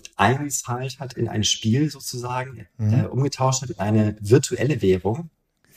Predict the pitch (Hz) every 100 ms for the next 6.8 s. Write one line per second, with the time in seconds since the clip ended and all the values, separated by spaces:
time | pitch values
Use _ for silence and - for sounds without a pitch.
0 | - 104 107 107 - 104 123 117 127 147
1 | 160 151 143 139 123 131 131 139 135 156
2 | 127 147 131 120 117 123 - 147 135 135
3 | 131 110 120 - 147 127 120 117 127 117
4 | 127 127 127 113 - 110 117 - - _
5 | _ - 117 113 113 113 120 117 101 156
6 | 165 113 120 110 101 110 147